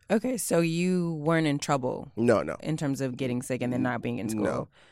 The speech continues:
Speaker 1: Okay,
Speaker 2: Yeah.
Speaker 1: cool.
Speaker 2: Because even I, I got sick in my semester and they basically, like, forced me to take a break because I was that sick. I have
Speaker 1: Okay.
Speaker 2: a, I have a brain, um, hemorrhage.
Speaker 1: Yeah.
Speaker 2: And that flared up.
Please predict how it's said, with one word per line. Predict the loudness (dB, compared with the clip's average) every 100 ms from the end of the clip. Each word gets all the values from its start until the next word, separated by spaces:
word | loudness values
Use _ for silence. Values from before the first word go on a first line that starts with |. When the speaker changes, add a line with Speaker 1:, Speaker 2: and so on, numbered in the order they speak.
| _ -2
Speaker 1:
Okay, | 0 0
Speaker 2:
Yeah. |
Speaker 1:
cool. | 0 0 0 0
Speaker 2:
Because | 2 2 4
even | 4 2 0 -4 _
I, | -8 -2
I | 0
got | 0 0
sick | -4 -6 _ _ _ _ _
in | -4 -2
my | -2 -6
semester | -6 -8 -8 -6
and | -4 -2
they | -2 -4 -4
basically, | -6 -6 -4 -2 -2
like, | -2 -6 -12 _ _
forced | -20 -8 -6 -4 -4
me |
to | -6
take | -6 -10
a | -8
break | -8 -8
because | -8 -6 -4
I | -4
was | -6 -8
that | -10 -10
sick. | -12 -14 -16 _ _ _ _ -2
I | 2
have | 4 4
Speaker 1:
Okay. | 2 0 -2
Speaker 2:
a, |
I |
have | -2 -2
a |
brain, | -2 -2 -2 -4 -4
um, | -6 -6 -8 -12 -18 _
hemorrhage. | -4 -2 -2 -4 -16 -6
Speaker 1:
Yeah. | -2 -2 -2
Speaker 2:
And | -4 -4 -4 -8 -12 _ _ _ -10
that | -10 -8
flared | -10 -8 -8
up. | -10